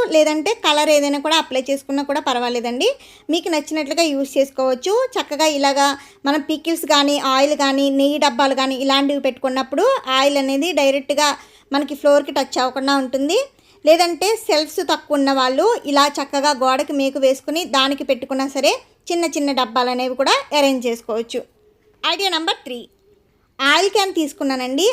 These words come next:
అయితే దీనికి రిమైనింగ్ పార్ట్ ఏంటంటే నేను already వీడియోని షేర్ చేశాను, చూడని వాళ్ళు ఉంటే ఒకసారి చెక్ చేయండి. కిచెన్లోకి చాలా బాగా యూజ్ అవుతుందన్నమాట. అయితే పైన మనకి క్యాప్ ఉండే సైడ్ ఏంటంటే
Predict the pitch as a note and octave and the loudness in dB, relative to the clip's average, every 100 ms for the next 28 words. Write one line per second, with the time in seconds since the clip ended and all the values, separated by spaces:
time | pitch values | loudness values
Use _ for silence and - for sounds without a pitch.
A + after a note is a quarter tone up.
0 | - C#4+ C#4+ G4 D#4+ E4+ E4+ D4+ D4 D#4+ | 0 -2 0 -2 0 0 0 -2 0 0
1 | F4+ F#4+ D#4 D4 D4 C#4+ C#4+ D#4 D4+ E4+ | -2 -2 0 0 0 0 0 -2 0 -2
2 | A#4 E4+ C#4+ B3+ C4 D4 F4 D4+ C#4 D4+ | -2 -2 0 0 0 0 0 -2 -2 -2
3 | D4+ D4+ B3+ C4 C#4 C#4 B3 D#4+ C5+ C#5 | -2 0 0 2 -2 0 -4 -2 -4 -4
4 | - F4 G4 F4 C4+ C4 B3 C4 - B3+ | 0 0 2 0 0 -2 -2 -4 -4 -8
5 | B3+ C4 C4 C#4 C#4 F#4 C5+ - - _ | -4 -6 -2 -2 0 0 -2 -6 -20 _
6 | D#4+ D4 F4+ E4 D4 F4 F4+ B3 B3+ C4 | -6 -2 0 0 0 -2 -2 -2 0 0
7 | C#4 D4 C4+ B3 A#3+ A#3+ A#3 A#3+ A#3 A#3 | 0 0 -2 -2 -4 -4 -6 -4 -4 0
8 | G4+ C#5+ - _ - - E4 G4+ G4+ E4 | 0 0 -10 _ -8 0 0 2 0 2
9 | D#4 F4+ F#4 F#4 D4+ C#4+ C#4+ D#4 D4+ D4 | 2 0 0 -2 -2 -4 -2 -4 -2 2
10 | C#4+ D4+ E4 D#4+ D#4 C4+ C4 C4 B3+ B3+ | 2 0 0 0 0 -2 -2 -4 -4 -4
11 | C4 | -2